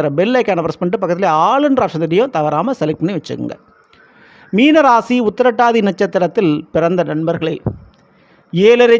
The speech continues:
சனி, அதுவும் குறிப்பிட்டு ஜென்ம சனியாக சனிவான் மாறி இருக்கிறாரு மார்ச் இருபத்தி ஒம்போதுல.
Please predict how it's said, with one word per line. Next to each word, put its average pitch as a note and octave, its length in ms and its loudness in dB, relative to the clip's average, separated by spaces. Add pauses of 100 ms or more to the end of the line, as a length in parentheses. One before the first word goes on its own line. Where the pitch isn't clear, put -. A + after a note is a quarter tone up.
(100)
சனி, F#3+ 180 2 (340)
அதுவும் G3+ 300 2
குறிப்பிட்டு G#3+ 460 0 (220)
ஜென்ம A3 220 2 (100)
சனியாக G3+ 500 0
சனிவான் G3 420 -2
மாறி F3 220 0
இருக்கிறாரு E3+ 420 0 (380)
மார்ச் G#3 480 0
இருபத்தி G3 460 -2
ஒம்போதுல. D3+ 400 -2